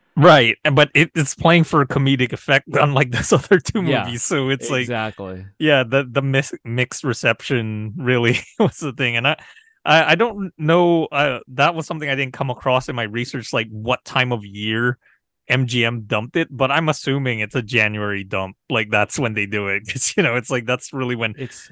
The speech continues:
Speaker 1: a studio's
Speaker 2: no,
Speaker 1: tradition.
Speaker 2: shockingly, it's, uh, I mean, on Wiki, it says release date July ten,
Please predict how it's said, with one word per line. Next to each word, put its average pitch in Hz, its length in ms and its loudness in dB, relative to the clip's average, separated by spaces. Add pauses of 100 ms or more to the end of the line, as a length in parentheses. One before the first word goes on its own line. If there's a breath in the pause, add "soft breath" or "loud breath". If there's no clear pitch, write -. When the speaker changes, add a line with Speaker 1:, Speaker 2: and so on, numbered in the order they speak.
Speaker 1:
a 139 80 -2
studio's 117 640 2
Speaker 2:
no, 180 100 2
Speaker 1:
tradition. 113 140 -4
Speaker 2:
shockingly, 165 680 0
it's, 123 220 -6
uh, 135 240 -4
I 139 60 -8
mean, 147 220 -4
on 131 240 -4
Wiki, 139 360 -2
it 110 120 -6
says 113 260 -6
release 117 400 -6
date 110 300 -10
July 110 680 -4
ten, 107 500 -8